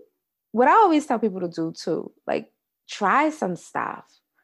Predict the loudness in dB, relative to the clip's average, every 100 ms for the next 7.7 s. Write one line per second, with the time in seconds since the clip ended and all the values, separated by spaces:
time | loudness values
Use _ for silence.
0 | _ -20 -2 0 0 4 6 8 6 4
1 | 6 4 4 -2 -2 -2 0 -2 0 0
2 | 2 2 4 2 0 -4 -2 -2 -2 -2
3 | -2 -2 -4 -10 -10 -8 -2 0 0 -4
4 | -10 -18 _ _ _ _ -4 -2 0 -4
5 | -4 -4 -2 -2 -4 -4 -2 -2 -2 -6
6 | -6 -6 -4 -2 -2 -4 -4 -2 -2 -2
7 | -8 -10 _ -4 -2 -4